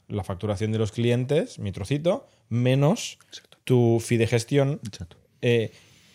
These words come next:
Speaker 1: y luego, cuando lo vendemos esto,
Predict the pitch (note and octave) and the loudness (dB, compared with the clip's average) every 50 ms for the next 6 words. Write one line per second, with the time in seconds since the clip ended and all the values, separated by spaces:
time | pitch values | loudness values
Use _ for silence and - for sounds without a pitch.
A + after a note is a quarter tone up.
0 | _ _ - - B2+ B2 B2 A#2 A#2+ C3 C3+ C#3 C#3+ C3 G#2+ A#2+ - _ _ _ | _ _ -4 0 0 2 2 4 4 6 6 6 6 4 2 0 -6 _ _ _
1 | _ - - - A#2 A2+ A2+ A2+ A2 A2 A2+ A2+ A#2 A#2+ C#3+ D3 D3 C3+ C#3+ E3 | _ -8 -4 -2 0 0 2 4 4 4 4 4 6 6 6 6 6 6 6 6
2 | D3+ - - - F#3+ D#4 | 4 4 2 0 0 -2